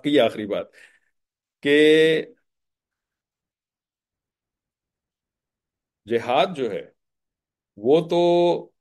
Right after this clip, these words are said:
अबू बकर सिद्दीक रज़ियल्लाहु अन्हु के ज़माने में भी हुआ था और उमर फारूक रज़ियल्लाहु अन्हु के ज़माने में भी हुआ था, उस्मान गनी रज़ियल्लाहु अन्हु के ज़माने में भी हुआ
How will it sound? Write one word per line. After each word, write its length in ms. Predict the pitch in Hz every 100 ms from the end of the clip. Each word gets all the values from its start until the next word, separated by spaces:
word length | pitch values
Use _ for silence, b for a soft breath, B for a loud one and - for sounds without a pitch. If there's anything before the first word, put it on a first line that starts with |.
| -
अबू 100 | 113
बकर 200 | 107 107
सिद्दीक 240 | 110 104 110
रज़ियल्लाहु 240 | 120 127
अन्हु 140 | 131 135
के 60 |
ज़माने 220 | 131 139
में 120 | 143 143
भी 100 | 139
हुआ 200 | 135 123
था 240 | 123 - _ _ _ _ _ -
और 160 | 107 104
उमर 200 | 107 107
फारूक 200 | 101 90
रज़ियल्लाहु 300 | 104 131 135
अन्हु 120 | 139
के 60 | 135
ज़माने 200 | 131 131
में 120 | 123
भी 100 | 120
हुआ 200 | 117 107
था, 300 | 110 98 _ _ -
उस्मान 280 | - 101 95
गनी 80 |
रज़ियल्लाहु 440 | 87 101 127 127 127
अन्हु 140 | 135
के 80 | 123
ज़माने 260 | 120 120 117
में 120 | 110
भी 120 | 110
हुआ 420 | 104 92 90 -